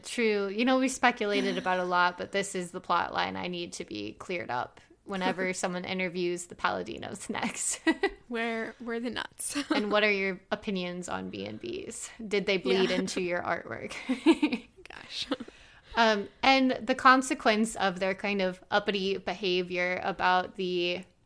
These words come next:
Speaker 1: um, happy hour down below is that Lorelai exposes herself to this, like, empty evening, which provides Rory with an opportunity to start asking her about Max, which is something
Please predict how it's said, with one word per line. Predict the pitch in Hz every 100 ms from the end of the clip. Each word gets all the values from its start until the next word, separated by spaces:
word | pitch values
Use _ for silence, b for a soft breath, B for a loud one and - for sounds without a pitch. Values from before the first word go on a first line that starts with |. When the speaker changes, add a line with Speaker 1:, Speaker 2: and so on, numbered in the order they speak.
| -
Speaker 1:
um, | 175 185
happy | 233 233 196
hour | 180 185 185
down | 185 175 175
below | 196 320 381 359
is | 330 214 214
that | 202 190 185 - -
Lorelai | 190 190 185 180
exposes | 180 - 226 240 208 202
herself | 190 185 180 180 -
to | - 180
this, | 185 -
like, | 170 - - -
empty | 196 190 196 180 175 175
evening, | 208 208 180 175 180 180 190 b b -
which | 202 - - -
provides | - 254 233 214 208 185
Rory | 285 339 302
with | 226 226
an | 190
opportunity | 180 190 - 330 349 214 196 185
to | 190
start | - 190 180 -
asking | 175 185 - 190
her | 185 185 180 180
about | - 180 175 -
Max, | 214 202 - - -
which | 202
is | 208 -
something | 190 185 185 185